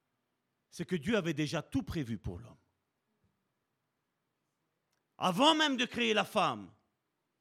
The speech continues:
qu'il a dit, « On va attendre. On va voir ce que mon fils, Adam, va me demander. » Il avait tout ça, vous imaginez ? Des arbres.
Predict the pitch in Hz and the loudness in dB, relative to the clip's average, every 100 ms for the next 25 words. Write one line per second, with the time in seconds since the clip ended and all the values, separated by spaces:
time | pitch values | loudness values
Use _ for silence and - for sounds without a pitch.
0 | _ _ 156 160 175 160 160 151 147 123 | _ _ -6 0 0 0 -2 -4 -8 -12
1 | 90 - _ _ _ _ _ _ _ _ | -14 -20 _ _ _ _ _ _ _ _
2 | _ _ _ - 180 208 226 269 - 214 | _ _ _ -6 2 2 4 2 2 0
3 | 202 185 175 220 - 262 285 - - - | 2 2 0 -2 0 -4 -4 -8 -16 -8
4 | 143 165 190 - _ _ _ _ - 151 | -2 0 -2 -8 _ _ _ _ -8 -4
5 | 151 135 135 123 104 85 - _ _ _ | -2 0 2 0 -2 -12 -20 _ _ _
6 | _ _ _ _ _ _ _ _ _ _ | _ _ _ _ _ _ _ _ _ _
7 | _ _ _ _ 190 226 226 240 - 320 | _ _ _ _ 2 4 4 2 4 2
8 | - 247 185 175 190 214 202 247 339 311 | 2 0 0 -2 0 0 0 -2 -2 -4
9 | _ _ _ _ _ _ _ _ _ _ | _ _ _ _ _ _ _ _ _ _
10 | _ 127 147 185 180 254 214 151 92 | _ -10 -6 -2 6 6 6 0 -16